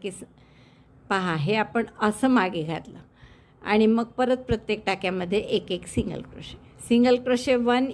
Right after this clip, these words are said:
in each stitch. Then again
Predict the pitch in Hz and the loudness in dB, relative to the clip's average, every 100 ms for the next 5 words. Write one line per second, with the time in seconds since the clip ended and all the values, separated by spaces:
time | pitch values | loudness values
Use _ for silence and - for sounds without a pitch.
0 | 262 247 240 254 233 - - - 185 175 | 0 0 0 0 0 -2 -12 -6 -6 -6
1 | - - - - - - - - - - | -14 -20 -20 -20 -20 -20 -20 -20 -20 -20
2 | - - 226 254 247 233 269 | -20 -2 4 4 4 4 2